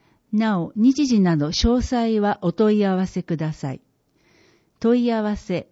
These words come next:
佐藤。電話、零八零四一八八の三三三一。十三、サニーフラワーダンス流山。障害の有無にかかわらず楽しめるキッズダンス。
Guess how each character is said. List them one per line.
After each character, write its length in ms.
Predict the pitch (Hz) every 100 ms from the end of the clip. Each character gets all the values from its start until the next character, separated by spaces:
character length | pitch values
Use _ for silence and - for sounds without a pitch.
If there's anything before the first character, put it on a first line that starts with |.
| _
佐 260 | - 254 262
藤。 340 | 185 143 117 _ _ _ _ _ _ -
電 360 | 180 220 214
話、 200 | 196 175 _ _ -
零 240 | 208 254 269
八 420 | 254 262 196 170
零 340 | 175 165 139 _ _ -
四 360 | 208 247 277
一 240 | 285 285 202
八 360 | - 175 -
八 340 | 226 220 - 160
の 220 | 147 139
三 380 | - 220 226 247
三 320 | 247 247 196
三 360 | 156 160 165 160
一。 380 | 156 - 139 - _ _ _ _ _ _ _ _ _ _ _ -
十 280 | 190 262 202
三、 400 | - 151 147 - _ _ _ _
サ 280 | _ - 208
ニ 240 | 233 277
ー 20 | 262
フ 160 | 254
ラ 220 | 247 254
ワ 200 | 247 240
ー 60 | 233
ダ 180 | 202 208
ン 80 | 185
ス 300 | - 139 -
流 500 | 156 170 202 202 185
山。 400 | 175 160 151 - _ _ _ _ _ _ _ _
障 400 | - - 262 277
害 220 | 269 269 262
の 120 | 247
有 60 | 247
無 160 | 247
に 120 | 185
か 180 | 160 160
か 180 | - 175
わ 140 | 170 165
ら 160 | 156
ず 160 | 143 135
楽 240 | 170 180 202
し 160 | -
め 200 | 180 165
る 220 | 135 135 -
キ 160 | -
ッ 60 | 175
ズ 160 | 165 226
ダ 160 | 208 190
ン 100 | 151
ス。 280 | - 143